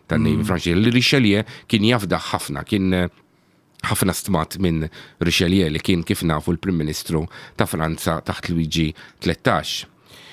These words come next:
Speaker 1: Dan għen ħafna lil Franza biex f'mument fejn Richelieu jiddeċidi illi jinawgura li jibdel kompletament, eh, il, il-format, il, il,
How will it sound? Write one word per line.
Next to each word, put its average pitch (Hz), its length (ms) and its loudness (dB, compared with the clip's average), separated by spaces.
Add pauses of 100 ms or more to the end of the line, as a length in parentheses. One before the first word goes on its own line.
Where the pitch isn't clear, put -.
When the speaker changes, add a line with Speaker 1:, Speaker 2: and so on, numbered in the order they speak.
(420)
Speaker 1:
Dan 127 360 2
għen 127 400 4
ħafna 131 340 0
lil 95 160 0
Franza 139 520 2 (540)
biex 143 680 2
f'mument 123 720 2
fejn 95 420 0
Richelieu 117 440 2
jiddeċidi 98 800 2 (460)
illi 95 640 4 (440)
jinawgura 95 880 2
li 104 220 2
jibdel 101 500 2
kompletament, 101 920 -2
eh, 92 380 -2
il, 95 460 0
il-format, 92 920 2
il, 87 220 -4
il, 85 220 0